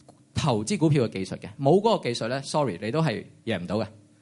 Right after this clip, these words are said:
啊，今時今日贏錢唔係咁容易。好啦，噉我哋講下有冇條件啦。你有冇條件呢？啊，互聯網，你或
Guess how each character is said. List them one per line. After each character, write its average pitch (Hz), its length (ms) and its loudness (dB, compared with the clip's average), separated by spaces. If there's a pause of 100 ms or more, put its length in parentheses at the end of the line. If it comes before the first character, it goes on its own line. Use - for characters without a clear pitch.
(280)
啊， 113 100 -6
今 226 140 2
時 185 100 0
今 180 140 0
日 165 60 0
贏 107 220 0
錢 123 220 -4
唔 131 220 -12
係 135 100 0
咁 - 160 0
容 107 140 -4
易。 104 120 -6 (440)
好 196 60 6
啦， 220 140 4
噉 247 80 -2
我 285 80 4
哋 226 60 4
講 240 180 4
下 190 140 4
有 165 160 2
冇 165 140 4
條 110 260 -2
件 123 220 -4
啦。 135 200 -6
你 147 80 -4
有 165 60 2
冇 165 100 4
條 139 180 -2
件 117 180 -6
呢？ 156 100 -2 (360)
啊， 202 120 -10
互 135 160 -2
聯 104 160 -2
網， 107 240 -6 (220)
你 202 80 6
或 254 120 4